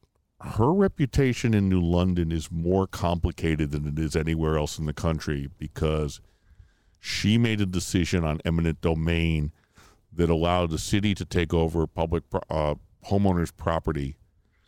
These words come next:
to sell to a private company, uh, which was Pfizer. It has been a disaster for this city. Um, that is a mark on her in this town,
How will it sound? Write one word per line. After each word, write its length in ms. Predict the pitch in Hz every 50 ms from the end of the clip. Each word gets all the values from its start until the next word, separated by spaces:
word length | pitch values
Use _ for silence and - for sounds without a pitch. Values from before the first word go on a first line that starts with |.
| _ _ _ _ _ _ _ _ -
to 100 | 90 82
sell 320 | - - 101 90 87 82
to 180 | - - 87 80
a 40 | 76
private 380 | - - 85 78 71 71 -
company, 460 | - - 71 69 - 62 - - - - _ _ _ -
uh, 240 | 71 71 67 65 - - -
which 200 | - 78 - -
was 80 | 76
Pfizer. 640 | - - - - 80 82 80 80 78 87 80 80 82 -
It 140 | - 82 73
has 220 | 73 76 73 69
been 180 | - - 78 73
a 60 | 71
disaster 640 | 67 67 71 69 69 76 69 73 80 - - - 104
for 160 | 92 - - 113
this 160 | 113 113 -
city. 460 | - - 120 110 117 135 156 156 - _ _ _ -
Um, 420 | 82 76 76 73 73 73 71 - _ _ _ _ _ _ _ _ _ _ _ _ _ _ _ _ _ _ _ _ _ -
that 500 | 95 82 78 87 90 90 90 87 87 - _ _ _ _ _ _ _ _ _ -
is 220 | - 90 95 82
a 60 | 92 87
mark 340 | 87 92 90 90 90 -
on 140 | 85 82 82
her 160 | 85 82 80
in 80 | 76 82
this 320 | 120 175 185 - - - _ _
town, 420 | - - 71 67 65 67 71 82